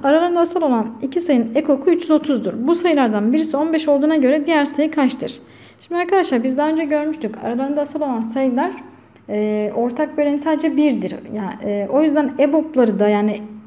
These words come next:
ortak böleni bir olduğu için bunların en büyüğü de zaten otomatik olarak bir olmuş oluyor. Şimdi bu sayılardan biri on beş olduğuna göre diğerini sormuş bize. Diğerine biz A diyelim.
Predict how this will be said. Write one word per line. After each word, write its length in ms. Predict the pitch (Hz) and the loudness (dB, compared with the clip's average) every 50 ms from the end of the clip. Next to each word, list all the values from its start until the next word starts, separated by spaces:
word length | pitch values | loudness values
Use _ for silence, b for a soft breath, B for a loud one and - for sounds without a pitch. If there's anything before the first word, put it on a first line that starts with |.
| - | -6
ortak 400 | 233 247 247 240 302 302 311 - | -6 -4 -2 -2 -2 -4 -2 -2
böleni 260 | 302 294 302 302 285 | 0 0 0 0 0
bir 100 | 262 302 | 0 2
olduğu 300 | 320 320 320 311 294 349 | 2 2 2 2 2 0
için 320 | 339 339 - - - 381 427 415 B B B B B B B B _ - | 0 -2 -2 -4 -6 -6 -8 -8 B B B B B B B B _ -2
bunların 260 | 277 285 302 339 339 | 0 0 2 2 0
en 260 | 285 294 311 320 311 | 2 2 4 4 6
büyüğü 240 | 302 311 320 339 320 | 6 6 6 6 4
de 80 | 302 277 | 4 4
zaten 460 | 226 233 214 208 220 285 302 302 262 | 4 2 0 0 0 -2 -2 -2 -2
otomatik 460 | 269 262 277 285 262 247 - - - | -2 -2 -2 0 0 0 -2 -2 -2
olarak 340 | 254 233 277 349 339 - 302 | -2 0 0 0 0 2 4
bir 120 | 311 339 | 6 6
olmuş 360 | 330 285 226 202 190 - - 185 | 6 6 4 2 0 -2 -4 -6
oluyor. 260 | - 170 165 160 85 - B B B B B B B B B B B B - | -6 -6 -6 -8 -8 -10 B B B B B B B B B B B B -10
Şimdi 500 | - - 294 277 240 220 208 208 - - - - - - - _ _ _ _ _ _ _ _ _ _ _ - | -4 0 2 4 4 4 4 2 0 -2 -8 -14 -18 -20 -20 _ _ _ _ _ _ _ _ _ _ _ -4
bu 60 | 302 | -2
sayılardan 480 | 302 370 359 349 370 370 370 359 349 | 0 2 2 4 4 2 2 2 4
biri 140 | 339 339 359 | 4 4 4
on 120 | 359 359 349 | 4 4 2
beş 160 | 349 359 349 | 2 2 2
olduğuna 200 | 339 330 349 359 | 2 2 2 0
göre 260 | 339 349 349 330 269 | 2 2 2 4 4
diğerini 280 | 262 285 311 320 330 330 | 4 4 4 4 4 0
sormuş 420 | - - 285 240 220 220 220 - | 0 0 2 2 2 0 0 -2
bize. 240 | 202 190 214 220 220 | -2 0 0 0 2
Diğerine 300 | 277 285 294 294 294 285 | 4 4 4 4 4 2
biz 120 | 277 254 247 | 2 2 4
A 280 | 254 269 277 285 262 | 4 4 4 4 4
diyelim. 520 | 247 220 190 170 180 208 233 - - - | 2 2 2 2 0 -2 -2 -4 -6 -10